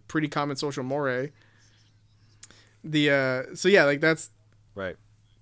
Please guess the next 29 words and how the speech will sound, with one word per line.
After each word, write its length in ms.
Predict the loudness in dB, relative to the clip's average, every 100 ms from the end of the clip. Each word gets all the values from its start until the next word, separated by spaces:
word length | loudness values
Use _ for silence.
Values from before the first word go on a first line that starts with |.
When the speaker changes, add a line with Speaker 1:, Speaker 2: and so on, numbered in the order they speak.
| -20
Speaker 1:
just 220 | -16 -12
a 40 | -10
weird 300 | -8 -8 -6
thing. 320 | -6 -6 -10 _ -14
Like, 200 | -12 -12 _
they're 220 | -12 -8 -6
all 580 | -4 -4 -4 -2 -4 -4
related. 540 | -4 -6 -8 -10 -16 -20 _ _ _ -20 -14 -2
Even 240 | 0 2
that 160 | 2 2
point, 240 | -2 0
like, 180 | 0 -2
in, 200 | -2 -6
earlier 500 | -4 -2 0 2 0
when, 340 | -2 -6 -6 -12 -8
or 120 | -6
maybe 220 | -6 -6
it's 160 | -8 -8
later, 280 | -8 -6 -6
I 60 |
don't 140 | -8 -8
remember 240 | -10 -10
where 160 | -10 -10
we 40 | -10
are. 160 | -12
I 40 | -6
think 160 | -4
it's 80 | -4
later, 260 | -6 -10